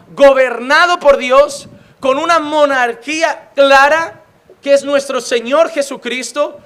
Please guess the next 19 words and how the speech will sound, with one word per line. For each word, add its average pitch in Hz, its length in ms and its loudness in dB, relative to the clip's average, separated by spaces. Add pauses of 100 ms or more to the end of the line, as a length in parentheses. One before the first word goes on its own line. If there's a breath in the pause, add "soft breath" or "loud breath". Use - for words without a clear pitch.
(120 loud breath)
el 233 220 -4
Rey 285 340 2
de 294 140 4
Reyes, 247 760 -6 (420 loud breath)
pero 254 200 4
no 302 280 0
es 330 200 -2
una, 302 340 -2
un 302 160 -6
lugar 285 360 -2 (120)
físico. 240 640 -10 (600 soft breath)
El 220 140 -8
reino 320 320 -2
de 294 100 -4
Dios 277 400 -6
es - 280 -10 (120)
todo 349 340 2
aquel 294 440 0 (500)
pueblo 311 840 2